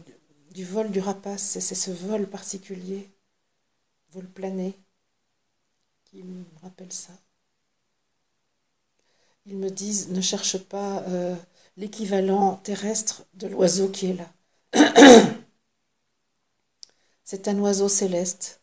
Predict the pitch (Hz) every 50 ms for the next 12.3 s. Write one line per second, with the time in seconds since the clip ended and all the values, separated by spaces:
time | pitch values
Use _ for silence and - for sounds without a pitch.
0 | _ 175 160 180 190 214 208 202 196 190 185 185 185 185 - - - 175 180 196
1 | - - _ _ _ _ _ _ _ _ _ _ _ _ _ _ _ 190 185 185
2 | 202 190 190 180 202 202 196 196 196 - 196 180 175 180 170 165 185 185 - _
3 | _ _ _ _ _ _ _ 185 185 185 - - 196 - 190 185 - 190 170 170
4 | 170 170 160 156 156 156 156 _ _ _ _ _ _ _ 185 190 185 - 190 185
5 | - - 190 185 - - 170 170 185 196 190 _ _ _ _ 190 180 175 185 190
6 | 190 - - 147 165 180 180 175 185 190 202 196 185 - - - _ _ _ _
7 | 202 202 202 196 190 190 208 196 - _ _ _ _ _ _ _ _ _ _ _
8 | _ _ - - - 202 196 - - 196 185 185 - 185 180 175 175 175 175 175
9 | 180 180 - - 190 180 170 165 160 160 160 - _ _ _ _ _ _ _ _
10 | _ 170 _ _ _ _ _ _ _ _ _ _ _ _ _ _ _ _ _ _
11 | 170 170 147 139 _ _ _ 190 196 185 170 160 160 160 _ _ _ - 175 170
12 | 175 185 185 185 - 185